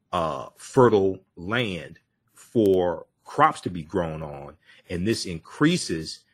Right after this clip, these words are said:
the need for African slave labor in some of these states, some of this territory that the U S gets from, uh, France. Uh, the Louisiana Purchase of eighteen oh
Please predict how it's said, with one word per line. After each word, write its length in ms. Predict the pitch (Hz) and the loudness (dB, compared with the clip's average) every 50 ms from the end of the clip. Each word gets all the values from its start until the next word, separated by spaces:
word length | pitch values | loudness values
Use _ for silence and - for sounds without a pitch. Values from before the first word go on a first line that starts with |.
| _ _ _ _ | _ _ _ _
the 320 | - 87 104 98 92 90 82 | -10 -6 -4 -2 -2 -2 -4
need 440 | 85 98 117 127 135 123 117 107 - | -2 -2 0 0 2 0 0 -2 -4
for 160 | - 95 - | -6 -6 -6
African 360 | 101 104 101 104 92 90 85 | -6 -6 -6 -6 -8 -8 -10
slave 400 | - - - 101 101 98 90 82 | -10 -6 -2 -2 -2 -2 -2 -2
labor 340 | 95 110 131 127 104 95 87 | 0 0 0 2 0 -2 -4
in 140 | 71 78 - | -4 -8 -8
some 200 | - 107 90 85 | -8 -6 -6 -6
of 80 | 80 | -8
these 180 | 78 76 78 - | -10 -12 -14 -12
states, 440 | - - 160 - - _ - - - | -4 -4 -4 -4 -4 _ -14 -16 -14
some 180 | - - 87 87 | -12 -10 -10 -8
of 80 | 87 85 | -8 -10
this 140 | 82 - - | -10 -12 -4
territory 720 | - 139 143 143 135 - - 98 78 73 76 78 76 - _ _ - - _ _ _ _ | 0 2 2 2 2 0 -4 -6 -6 -6 -6 -8 -12 -16 _ _ -20 -20 _ _ _ _
that 180 | 98 92 - | -2 -2 -2
the 80 | - 95 | -4 -6
U 240 | 87 92 92 87 85 | -6 -4 -2 -2 -4
S 100 | 80 - | -4 -6
gets 220 | - 90 85 - | -8 -8 -8 -8
from, 420 | - - 101 82 80 78 73 78 - _ _ _ _ _ _ _ _ - | -6 -6 -6 -4 -4 -6 -10 -12 -16 _ _ _ _ _ _ _ _ -12
uh, 180 | - 147 143 | -10 -10 -10
France. 600 | - - - 170 165 143 - 120 - _ - - _ _ _ _ - - _ _ _ _ | -12 -6 0 2 2 2 0 -4 -12 _ -20 -20 _ _ _ _ -20 -20 _ _ _ _
Uh, 120 | 101 95 | -4 -4
the 80 | 87 92 | -2 0
Louisiana 520 | 98 107 120 127 117 113 113 110 95 90 | 0 2 2 2 2 2 0 -2 -2 -4
Purchase 340 | - - 135 123 120 101 80 | -2 0 0 0 0 -4 -6
of 80 | 82 110 | -4 -2
eighteen 320 | 107 104 - - 110 101 | -2 -2 -4 -6 -6 -6
oh 140 | 98 90 | -4 -6